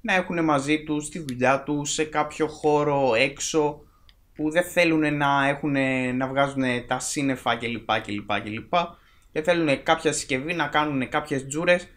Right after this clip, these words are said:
να τους καλύπτει νοικοτήνη, που χρειάζεται, που ζητάει ο οργανισμός τους. Ένα χαρακτηριστικό που έχουνε τα υγρά με νοικοτήνα αλάτων είναι ότι δεν έχουνε χτύπημα.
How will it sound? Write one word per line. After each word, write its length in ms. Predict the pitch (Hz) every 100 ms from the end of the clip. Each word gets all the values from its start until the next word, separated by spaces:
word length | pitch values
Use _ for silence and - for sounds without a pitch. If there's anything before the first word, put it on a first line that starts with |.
| _ -
να 120 | 139
τους 120 | -
καλύπτει 420 | 147 135 151 151
νοικοτήνη, 680 | 147 127 123 120 131 107 101 - -
που 100 | 226
χρειάζεται, 500 | 190 156 160 156 156
που 140 | 156 160
ζητάει 300 | 135 131 135
ο 20 |
οργανισμός 580 | 135 123 123 127 127 -
τους. 180 | - _ - - - - _ - _ - _ _
Ένα 280 | 151 185 214
χαρακτηριστικό 840 | - 202 185 165 147 - 147 175
που 120 | 170
έχουνε 320 | 175 170 190
τα 220 | 180 147 131
υγρά 560 | 123 135 151 127 - -
με 140 | 135
νοικοτήνα 500 | 135 123 127 160 147
αλάτων 420 | 123 123 131 160
είναι 140 | 170 185
ότι 180 | 180
δεν 200 | 151 175
έχουνε 260 | 185 190 185
χτύπημα. 600 | - - 156 123 101 71